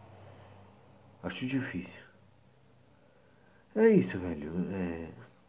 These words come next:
bom, galera, é, esse foi mais um vídeo aí, né?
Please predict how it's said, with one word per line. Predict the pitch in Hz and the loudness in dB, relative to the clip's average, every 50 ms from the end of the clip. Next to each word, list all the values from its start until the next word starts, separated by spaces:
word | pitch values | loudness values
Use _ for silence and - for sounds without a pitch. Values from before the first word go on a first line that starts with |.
| - | -10
bom, | - 156 147 156 156 131 - 98 | -10 -4 0 2 2 2 2 -2
galera, | 92 95 87 82 - - 104 | -4 -4 -4 -4 -4 -4 -4
é, | 131 151 151 143 123 - - - - - - - - - - - - - - - - - - - - - - - - - - - - - | -2 -2 -4 -6 -10 -14 -18 -20 -20 -20 -20 -20 -20 -20 -20 -20 -20 -20 -20 -20 -20 -20 -20 -20 -18 -18 -18 -18 -18 -18 -20 -20 0 6
esse | - 170 185 185 185 180 160 | 10 12 12 12 12 10 4
foi | - - 151 143 131 127 117 98 95 92 - | 4 8 8 10 10 10 8 6 0 0 6
mais | - 151 165 151 127 | 8 8 8 8 6
um | 123 | 2
vídeo | 117 110 117 113 110 117 110 | 2 2 0 2 4 4 4
aí, | 117 139 147 | 4 4 4
né? | 131 139 147 135 - | 4 4 2 2 0